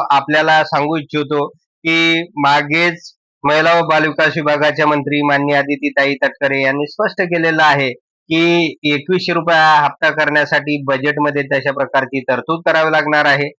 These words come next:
आणि ही तरतूद केल्यानंतर मार्च पासून लाडक्या बहिणींच्या खात्यावर पंधराशे ऐवजी एकवीसशे रुपयाचा हप्ता सुरू होणार आहे. त्यामुळे आता जानेवारीचा जो काही हप्ता आहे, तर तो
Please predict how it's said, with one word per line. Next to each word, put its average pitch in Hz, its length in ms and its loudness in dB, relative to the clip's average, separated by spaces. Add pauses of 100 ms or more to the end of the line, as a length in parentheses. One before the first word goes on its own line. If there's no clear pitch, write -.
(220)
आणि 143 240 0
ही 160 240 -2
तरतूद 156 400 -2
केल्यानंतर 143 580 0
मार्च 139 480 2
पासून 147 420 -2
लाडक्या 135 320 0
बहिणींच्या 135 460 -2
खात्यावर 135 400 -2
पंधराशे 131 640 -2
ऐवजी 127 280 -4 (340)
एकवीसशे 143 540 -2
रुपयाचा 131 500 0
हप्ता 147 380 2 (280)
सुरू 151 280 -2
होणार 127 280 2
आहे. 117 160 2
त्यामुळे 160 540 2 (120)
आता 147 180 0
जानेवारीचा 147 640 0
जो 143 140 -6
काही 139 180 0
हप्ता 127 300 0
आहे, 143 260 2
तर - 480 -4
तो 175 360 0